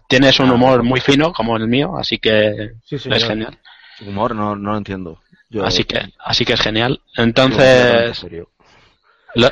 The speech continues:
Speaker 1: los proyectos nos han gustado mucho. También está el, el chat ahí con Joko, malos proyectos. Entonces, lo mismo te digo, nos lo dejas ahí en el, en, en la comunidad, nos dejas enlaces a todo lo que quieras, excepto a porno, que eso no, no está permitido.
Speaker 2: ¿Cómo?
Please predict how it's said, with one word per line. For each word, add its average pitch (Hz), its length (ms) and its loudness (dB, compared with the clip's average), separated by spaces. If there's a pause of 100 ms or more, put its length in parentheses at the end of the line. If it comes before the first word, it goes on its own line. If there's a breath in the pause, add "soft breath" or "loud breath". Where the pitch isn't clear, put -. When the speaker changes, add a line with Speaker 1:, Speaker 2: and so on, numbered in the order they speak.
Speaker 1:
los 131 260 4
proyectos 135 480 4
nos 127 240 4
han 131 80 2
gustado 127 340 4
mucho. 139 360 4
También 120 300 2
está 113 300 4
el, 110 260 2
el 101 160 0
chat 110 220 0
ahí 110 220 2
con 104 440 -4
Joko, 147 360 0
malos 143 260 -2
proyectos. 131 340 -6 (600 loud breath)
Entonces, 113 680 2
lo 117 100 4
mismo 139 220 4
te 123 80 4
digo, 120 220 4
nos 104 140 0
lo 104 100 2
dejas 110 300 0
ahí 113 140 4
en 113 180 2
el, 110 840 -2 (720)
en, 110 200 0
en 110 220 2
la 107 100 4
comunidad, 110 340 2
nos 110 140 2
dejas 110 260 2
enlaces 113 380 4
a 107 260 4
todo 110 240 2
lo 113 80 2
que 110 120 2
quieras, 143 320 2
excepto 104 360 0
a 101 60 2
porno, 143 380 0
que 104 80 -2
eso 107 180 -2
no, 104 360 0 (360)
no 117 120 -2
está 110 160 -2
permitido. 110 480 -2 (640 loud breath)
Speaker 2:
¿Cómo? 147 340 -2